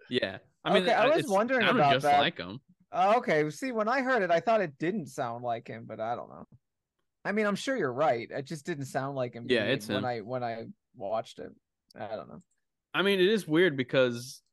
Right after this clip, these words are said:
Speaker 1: it's a weird role for him, Omni-Man in general, for J K Simmons.
Speaker 2: Mm.
Speaker 1: Like, I wouldn't have expected him to be, like, this superhero guy <laughs> in a, in, like, an
Speaker 2: <laughs>
Speaker 1: animated show.
Speaker 2: Like,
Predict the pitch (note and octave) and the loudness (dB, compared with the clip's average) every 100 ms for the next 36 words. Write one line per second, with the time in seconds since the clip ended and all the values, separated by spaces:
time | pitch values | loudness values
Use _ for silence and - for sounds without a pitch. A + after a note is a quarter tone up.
0 | _ _ _ _ D#3 D3 E3 C3+ _ _ | _ _ _ _ -4 -2 -2 -4 _ _
1 | _ _ - D#3 C3 E3 C4 C3 B2 F3 | _ _ -16 -8 0 2 2 2 4 4
2 | - G#2 F#2+ F2 D2+ - G2+ C3 C#3 B2 | 2 -2 -2 -8 -10 -8 -2 0 0 0
3 | A#2 G2 G#2 G#2+ A#2+ C#2 D2+ - G2 A2 | 0 -2 -4 -4 -4 -6 -8 -8 -2 -2
4 | - G2+ - G2+ F#2 A#2 B2 G2 F#2 _ | -2 -6 -6 -8 -8 -10 -8 -10 -10 _
5 | _ _ - A#2 E3 D#3+ C3 A#2+ - B2+ | _ _ -4 2 2 2 0 -2 -2 -2
6 | A#2+ A#2 A#2 G2+ G2 G2 - A2+ G#2 G2+ | -2 -6 -2 -4 -6 -12 -16 -6 -4 -4
7 | F2+ - F2+ - - - - - - - | -8 -8 -10 -10 -20 -20 -20 -20 -20 -20
8 | - - B2+ B2 G2+ F2+ F2+ F2+ F2 D#2+ | -16 -8 -6 -6 -8 -8 -6 -6 -6 -4
9 | A#2+ - - F3+ A#2+ A#2 C#3 G#2+ G2+ G2+ | -6 -8 -10 -6 -4 -4 -4 -4 -6 -4
10 | F#2+ G2 G2+ F#2+ F2+ F2 - - F#2 - | -4 -2 -4 -4 -4 -6 -8 -6 -6 -6
11 | A#3 G#3 | -8 -8